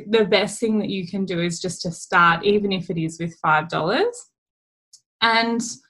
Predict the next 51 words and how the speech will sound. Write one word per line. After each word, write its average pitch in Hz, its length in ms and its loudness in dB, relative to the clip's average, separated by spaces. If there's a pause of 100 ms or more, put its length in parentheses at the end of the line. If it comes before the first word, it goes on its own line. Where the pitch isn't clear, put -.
(400)
as 247 140 6
I 302 80 8
mentioned, 240 440 4
apart 254 360 2
from 320 140 4
the 302 80 6
misconception 220 760 2
that 202 80 0
you 208 80 -4
have 202 220 4
to 214 80 -2
be 190 180 -6
rich 208 500 -2
to 214 100 -2
start 190 340 2
investing, 185 840 -2 (840)
another 226 440 6
one 208 280 4
is 202 220 -4
that 185 240 -2
it's 170 160 -6
hard 175 640 -2 (280)
and 175 100 -6
it - 80 -6
takes 190 300 -4
a 208 40 -4
whole 190 240 0
bunch 208 280 0
of 208 140 -2
time 202 320 4
and 202 80 2
know-how, 196 480 2
and, 202 140 0
you 208 60 -4
know, 202 80 -2
you 190 160 -4
have 175 160 -10
to 214 80 -6
track 208 300 2
the 214 80 -2
markets 202 460 2
daily. 185 580 2 (520)
And 214 180 6
I 226 180 8
promise 202 420 0
you 277 180 4
that 226 100 8
it 202 100 8
is 180 120 -2
not 175 360 0
difficult, 196 520 -4